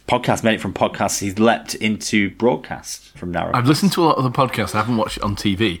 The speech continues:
Speaker 1: Oh.
Speaker 2: I find it quite annoying.
Speaker 1: I, that's why I watch it. That's, I, I find it really, really annoying, but I'm, I'm kind of, I'm kind of intrigued by how annoying it is, you see.
Speaker 2: 'Cause, of course, what they do is Danny will tell a ghost story.
Speaker 1: Yes.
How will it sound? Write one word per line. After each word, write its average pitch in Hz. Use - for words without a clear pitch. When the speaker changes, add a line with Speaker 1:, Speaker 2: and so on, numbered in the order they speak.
Speaker 1:
Oh. 190
Speaker 2:
I 143
find 135
it 101
quite 107
annoying. 90
Speaker 1:
I, 139
that's 165
why 175
I 165
watch 175
it. 101
That's, 147
I, 135
I 127
find 147
it 135
really, 117
really 95
annoying, 90
but 90
I'm, 87
I'm 95
kind 113
of, 98
I'm 110
kind 127
of 117
intrigued 117
by 98
how 101
annoying 98
it 92
is, 95
you 80
see. 76
Speaker 2:
'Cause, 160
of 170
course, 175
what 196
they 151
do 151
is 98
Danny 139
will 117
tell 120
a 107
ghost 117
story. 80
Speaker 1:
Yes. -